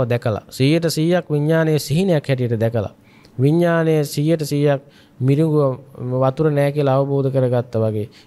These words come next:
මෙතන මිරිඟු සංඥාවක් තියෙන කියලා සීයට සීයක් අවබෝධ කරගත්ත ස්වභාවය. එතකොට ඒ අවබෝධ කරගත්ත ස්වභාවයෙන් යුක්ත ඒ කෙනා කතා කරනවා, ක්‍රියා කරනවා, එතකොට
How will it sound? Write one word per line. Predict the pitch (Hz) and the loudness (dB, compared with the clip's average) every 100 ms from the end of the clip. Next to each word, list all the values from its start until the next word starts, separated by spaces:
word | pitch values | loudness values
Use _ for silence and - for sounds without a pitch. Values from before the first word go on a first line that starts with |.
| - | -4
මෙතන | 127 131 147 139 | 0 2 2 2
මිරිඟු | 135 147 143 | 2 0 0
සංඥාවක් | 139 131 127 123 123 117 | -2 -2 0 0 0 -2
තියෙන | - 123 123 | -2 -2 -2
කියලා | 117 120 113 | -2 -2 -2
සීයට | 127 127 | -2 -2
සීයක් | 127 123 120 | -2 -2 -2
අවබෝධ | 120 113 110 104 | 0 -2 0 -2
කරගත්ත | 104 101 98 98 - | -2 -2 -2 -6 -8
ස්වභාවය. | 95 98 95 - - - - - | -8 -6 -6 -10 -18 -20 -20 -8
එතකොට | - 170 214 208 | -2 0 2 2
ඒ | 190 | 2
අවබෝධ | 151 160 180 180 165 | 2 0 0 0 0
කරගත්ත | 165 156 151 147 143 | -2 -2 -2 -2 0
ස්වභාවයෙන් | 127 117 131 156 151 139 123 | -2 0 2 2 2 0 -2
යුක්ත | 117 - - 117 117 - - - | -6 -6 -2 -2 -2 -12 -20 -2
ඒ | 143 | 0
කෙනා | 147 147 135 131 | 0 0 0 0
කතා | 127 117 117 117 | -2 0 0 0
කරනවා, | 143 170 185 180 - _ _ - | 0 -2 -2 -8 -14 _ _ -6
ක්‍රියා | 127 131 123 123 | 0 2 2 0
කරනවා, | 160 175 175 170 - - - _ | 0 0 0 -4 -8 -20 -20 _
එතකොට | - 131 147 147 135 | -4 0 2 2 2